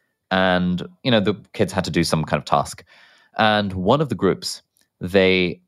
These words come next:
asked to imagine as if they were their favorite movie character or cartoon character, like Batman or Dora the Explorer. And then the other groups, they were asked to imagine different things and stuff.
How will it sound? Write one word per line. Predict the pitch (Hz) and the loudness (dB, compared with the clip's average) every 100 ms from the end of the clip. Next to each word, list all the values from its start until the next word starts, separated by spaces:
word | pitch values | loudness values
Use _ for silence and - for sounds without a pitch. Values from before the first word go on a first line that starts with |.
| - | 0
asked | 95 98 - - - | 2 2 -2 -16 -10
to | - 98 95 - | -2 0 0 2
imagine | 92 95 110 117 113 | 2 4 2 2 2
as | 87 | 2
if | 92 87 | 0 0
they | 87 87 | 2 4
were | 87 85 | 4 2
their | 82 | 2
favorite | 85 90 90 82 85 - _ - _ _ - | 0 -2 0 2 0 -2 _ -20 _ _ -6
movie | 98 92 85 | 0 0 0
character | 80 76 - 80 | 0 0 0 -4
or | |
cartoon | 76 - 85 90 80 | -2 -2 -2 -2 -2
character, | - 69 67 71 71 - | 0 -2 -2 -6 -6 -4
like | 80 73 _ | -2 -2 _
Batman | - 92 78 76 | 0 0 -2 -4
or | 76 76 | -6 -6
Dora | 76 85 82 | 0 2 2
the | 76 | 0
Explorer. | - 90 76 69 - _ _ _ - | -2 2 2 2 -6 _ _ _ -6
And | 101 | 0
then | 92 | 2
the | |
other | 87 | 2
groups, | 87 80 - | 2 -2 0
they | |
were | 78 | 0
asked | 76 - | 0 -2
to | 73 | -6
imagine | 80 73 - | -4 -4 -4
different | - - | -12 -10
things | 73 71 - | -8 -10 -14
and | - _ | -20 _
stuff. | - - | -10 -10